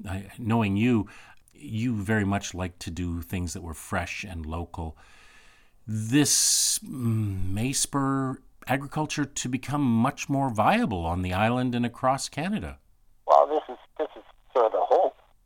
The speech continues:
Speaker 2: you
Speaker 1: So
Speaker 2: know?
Speaker 1: good things
Speaker 2: It,
Speaker 1: could come
Speaker 2: it
Speaker 1: out
Speaker 2: would
Speaker 1: of
Speaker 2: be a
Speaker 1: this.
Speaker 2: silver, it would definitely be a silver lining, wouldn't it?
Speaker 1: Yes, it sure would. It
Speaker 2: Yeah.
Speaker 1: sure would.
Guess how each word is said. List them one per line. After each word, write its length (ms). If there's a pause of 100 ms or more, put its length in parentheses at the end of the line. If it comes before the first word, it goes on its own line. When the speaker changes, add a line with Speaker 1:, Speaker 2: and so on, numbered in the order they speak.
(100)
Speaker 2:
you 60
Speaker 1:
So 80
Speaker 2:
know? 80
Speaker 1:
good 160
things 260
Speaker 2:
It, 80
Speaker 1:
could 220
come 180
Speaker 2:
it 40
Speaker 1:
out 40
Speaker 2:
would 80
Speaker 1:
of 60
Speaker 2:
be 80
a 20
Speaker 1:
this. 160
Speaker 2:
silver, 220
it 200
would 100 (160)
definitely 320
be 60
a 100
silver 220
lining, 280 (100)
wouldn't 180
it? 80 (340)
Speaker 1:
Yes, 300
it 80
sure 220
would. 320 (800)
It 120
Speaker 2:
Yeah. 60
Speaker 1:
sure 140
would. 240